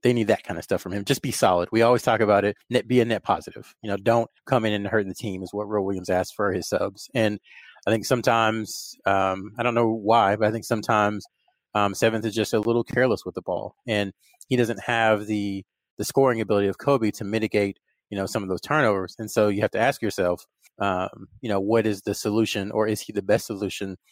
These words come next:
as the backup point guard? I, I think Roy Williams would still say he is,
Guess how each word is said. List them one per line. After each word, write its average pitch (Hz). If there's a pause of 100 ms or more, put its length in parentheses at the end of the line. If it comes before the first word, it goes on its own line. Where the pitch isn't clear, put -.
(240)
as 107
the -
backup 98
point 110
guard? 90
I, 101
I 139
think 127
Roy 120
Williams 113
would 101
still 110
say 107
he 95
is, 120